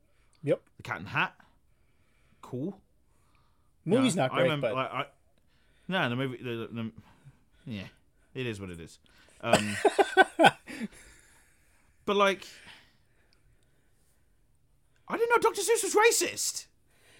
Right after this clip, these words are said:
Speaker 1: I don't, I don't know. Like, I, I personally, I don't think I've ever read enough to really form an opinion.
Speaker 2: Is it blatant racism? I didn't look at what books were taken down.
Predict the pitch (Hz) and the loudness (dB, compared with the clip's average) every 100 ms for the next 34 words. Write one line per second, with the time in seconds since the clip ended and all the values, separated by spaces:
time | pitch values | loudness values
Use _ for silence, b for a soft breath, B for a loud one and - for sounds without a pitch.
0 | b b b 262 285 269 247 160 185 202 | b b b 10 12 10 6 4 6 6
1 | 196 - b b b _ _ _ _ 180 | 4 2 b b b _ _ _ _ 6
2 | 190 - 175 180 170 156 190 185 190 156 | 6 8 8 8 6 4 0 0 0 2
3 | 170 180 180 160 147 160 156 156 151 156 | 0 0 0 0 0 2 6 6 6 4
4 | - 165 143 147 147 - 156 147 131 147 | 4 2 4 6 4 4 4 4 2 2
5 | 143 131 - _ _ _ _ _ - 226 | 0 0 -4 _ _ _ _ _ -6 -4
6 | 214 233 175 190 202 233 247 156 151 175 | -2 -6 -6 -2 0 -2 -6 -4 -4 -4
7 | 202 262 302 - _ _ 160 170 247 226 | -6 -8 -10 -16 _ _ -4 -2 -2 -2
8 | 220 190 160 175 175 - 147 160 143 139 | -4 -4 -2 -4 -6 -6 -8 -4 -6 -6
9 | 120 131 104 101 | -8 -6 -8 -12